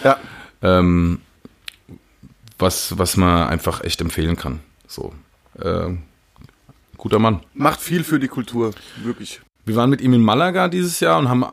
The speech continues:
Speaker 2: Urlaub gemacht. Und, ähm, jeder hat so ein bisschen sein, sein, sein Zeug abgearbeitet und wir haben ein paar Fotos geschossen mit ihm zusammen. Und dann, äh, waren wir noch mal ein, zwei Tage, nee, einen Tag mit ihm unterwegs durch den Thälmann Park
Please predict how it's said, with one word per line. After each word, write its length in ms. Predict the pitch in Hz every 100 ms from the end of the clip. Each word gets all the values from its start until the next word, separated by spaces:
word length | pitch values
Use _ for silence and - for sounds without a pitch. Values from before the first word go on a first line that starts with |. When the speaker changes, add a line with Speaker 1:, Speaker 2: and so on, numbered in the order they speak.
| -
Speaker 2:
Urlaub 400 | 127 147 196 208
gemacht. 480 | 220 214 226 - - 117 - -
Und, 400 | 123 127 - -
ähm, 640 | 113 113 110 107 104 104 - 101
jeder 240 | 101 117
hat 100 | 113
so 120 | -
ein 80 | 107
bisschen 320 | 107 - 110
sein, 640 | 98 98 98 98 98 98 95
sein, 340 | 95 95 95
sein 200 | 90 92
Zeug 240 | 92 110 -
abgearbeitet 580 | - - 104 117 110 107
und 80 |
wir 60 | 95
haben 100 | 98
ein 40 |
paar 100 | 101
Fotos 360 | 95 117 120 -
geschossen 300 | 120 123 127
mit 100 | 123
ihm 140 | 123
zusammen. 380 | - 110 113 120 - - - - -
Und 160 | 104 117
dann, 320 | 127 185 214
äh, 60 | - 139 135 131 110
waren 220 | 110 135
wir 80 | 127
noch 280 | 131 180 -
mal 220 | 170 123
ein, 140 | 104
zwei 220 | 107 - 101
Tage, 340 | 101 101 117
nee, 140 | 117
einen 200 | 95 117
Tag 320 | 123 127 143 -
mit 180 | 139 120
ihm 80 |
unterwegs 460 | 120 117 113 127 135
durch 200 | 131 117
den 260 | 113 107 98
Thälmann 440 | 131 147 170 170
Park 340 | - 170 185